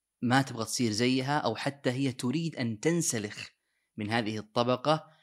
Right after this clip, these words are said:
بتقليد تلك الطبقة التي تريد أن تنتمي إليها، لأن ذوقهم حلو وذوقنا مو حلو. لذلك هو يرى أن الذوق وهذه الأذواق عند الناس ليست قرآنا منزلا، ولعلنا نختم بهذا،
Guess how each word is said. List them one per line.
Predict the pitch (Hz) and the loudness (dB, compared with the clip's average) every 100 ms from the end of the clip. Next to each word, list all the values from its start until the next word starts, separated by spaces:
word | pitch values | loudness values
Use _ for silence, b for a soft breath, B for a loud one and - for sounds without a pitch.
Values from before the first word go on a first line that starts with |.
| b - | b -10
بتقليد | 113 - 113 131 175 170 | -4 -4 0 0 0 0
تلك | 135 120 | -2 -2
الطبقة | 113 127 120 113 120 120 | -4 -2 0 0 4 2
التي | 120 - 107 104 113 120 | 2 -4 -6 -4 -4 -4
تريد | 120 127 160 | 0 2 2
أن | 107 | -2
تنتمي | 104 95 104 92 | -4 -4 -4 -4
إليها، | 80 85 90 101 | -6 -8 -8 -4
لأن | 87 104 | -2 2
ذوقهم | 117 113 104 98 | 2 2 0 -4
حلو | - 123 135 120 | -2 0 0 -2
وذوقنا | 110 107 104 92 | -2 -2 -2 -4
مو | 95 | -6
حلو. | - - - | -8 -14 -8
لذلك | 113 135 143 135 | 2 6 6 4
هو | 131 123 | 4 4
يرى | 143 160 120 | 6 4 2
أن | 117 | 2
الذوق | 110 101 143 123 123 - - _ _ _ | 0 0 2 4 2 -4 -16 _ _ _
وهذه | 110 110 135 107 | -2 0 2 0
الأذواق | 107 101 120 127 - | -2 -2 2 2 2
عند | 107 101 | -4 -2
الناس | 101 98 120 135 - | -2 2 0 0 -4
ليست | 160 175 - | -2 -2 -4
قرآنا | - - 113 107 | -6 -2 0 0
منزلا، | 98 98 92 87 95 110 - | -2 -2 -4 -6 -6 -8 -8
ولعلنا | 107 107 120 117 | 0 2 2 2
نختم | 127 - - 90 | 0 -2 -6 -6
بهذا، | 92 87 98 110 | -4 -4 -2 -2